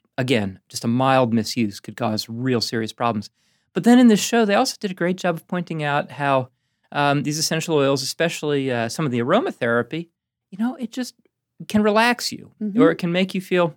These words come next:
Speaker 1: I, I actually, uh, thought it was similar to music. You know, nice music can cheer you up, and, you know, hard bass line can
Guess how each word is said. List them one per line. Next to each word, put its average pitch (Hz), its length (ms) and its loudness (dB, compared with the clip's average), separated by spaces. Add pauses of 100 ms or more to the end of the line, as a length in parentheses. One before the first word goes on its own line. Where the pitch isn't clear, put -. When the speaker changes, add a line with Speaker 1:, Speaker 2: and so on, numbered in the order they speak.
Speaker 1:
I, 190 160 0
I 294 240 2
actually, 170 420 -2 (460)
uh, 123 180 -12 (220)
thought 208 180 2
it 214 40 2
was 185 320 -2 (100)
similar 220 320 -2
to 220 140 0
music. 214 440 0
You 139 120 -6
know, 170 280 2 (120)
nice 143 400 -2
music 147 320 -6
can 143 120 -8
cheer 151 220 -4
you 151 220 2
up, 143 340 2
and, 131 360 -4 (300)
you 120 80 -4
know, 135 240 -4 (240)
hard 151 240 6
bass 147 280 4
line 151 300 2
can 120 380 -2